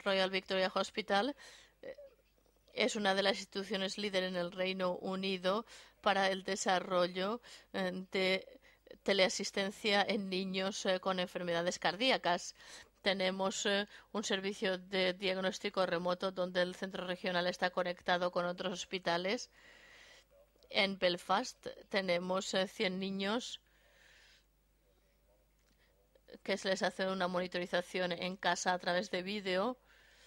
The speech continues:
con el centro y con planes de ampliar esto a otras enfermedades. Y tenemos aproximadamente ciento setenta pacientes en este momento con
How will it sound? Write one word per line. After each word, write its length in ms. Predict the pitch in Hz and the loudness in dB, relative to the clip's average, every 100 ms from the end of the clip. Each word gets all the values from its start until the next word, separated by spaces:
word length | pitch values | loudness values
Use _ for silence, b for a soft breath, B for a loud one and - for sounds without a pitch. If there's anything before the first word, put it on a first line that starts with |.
| B B - | B B 2
con 180 | 208 | 4
el 120 | 175 175 | 4 0
centro 540 | 185 185 196 220 269 - _ _ B B B B - | -2 -2 0 0 -2 -10 _ _ B B B B -8
y 240 | 202 208 | -4 -2
con 280 | 196 185 185 | 0 -2 -2
planes 440 | 190 175 180 180 | 0 2 0 -2
de 100 | 185 | 0
ampliar 540 | 170 180 180 175 170 - | 0 0 0 2 2 0
esto 540 | 185 190 - 185 175 | -6 -4 0 0 0
a 180 | - 175 | 0 2
otras 340 | 180 180 175 175 | 2 0 -4 -4
enfermedades. 920 | 180 170 175 170 170 170 202 - - B B B B - | -4 -4 -2 2 2 2 -2 -2 -10 B B B B -4
Y 60 | 220 | -2
tenemos 300 | 196 196 220 | 0 0 -2
aproximadamente 600 | 196 214 196 190 190 190 | -2 -2 0 0 0 -2
ciento 240 | 208 196 | -2 -4
setenta 360 | 208 190 196 180 | -4 -4 -2 0
pacientes 540 | 233 - 185 190 190 | 0 -2 -4 -4 -4
en 80 | 185 | -4
este 200 | 185 196 | -4 -2
momento 680 | 185 180 180 185 190 208 233 b b b b b b b b _ _ _ _ _ _ _ _ _ | -2 0 0 0 -2 -2 -4 b b b b b b b b _ _ _ _ _ _ _ _ _
con 500 | - 190 185 202 | 0 2 2 -2